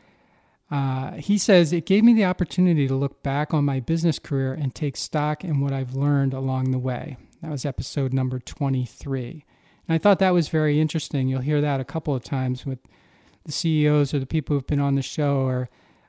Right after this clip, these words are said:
are actually reflecting, uh, having gone, having been on the show actually, um, gave them an opportunity to reflect on something that, about themselves or their business that they may not have thought about,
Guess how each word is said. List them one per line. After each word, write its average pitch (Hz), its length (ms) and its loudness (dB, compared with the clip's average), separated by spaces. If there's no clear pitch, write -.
are 135 180 -2
actually 147 380 0
reflecting, 131 960 0
uh, 139 360 -6
having 165 280 4
gone, 156 200 4
having 156 260 6
been 175 140 6
on 160 100 6
the 143 80 4
show 160 320 2
actually, 143 800 -2
um, 131 400 -2
gave 151 160 4
them 143 180 4
an 139 80 2
opportunity 139 480 0
to 127 80 0
reflect 143 440 -4
on 127 140 2
something 135 380 -2
that, 127 120 0
about 131 300 -4
themselves 139 520 -4
or 135 60 0
their 127 120 -2
business 139 400 -4
that - 140 -12
they 139 100 -4
may 135 260 0
not 135 220 -2
have 127 120 -6
thought 147 240 -2
about, 123 340 -6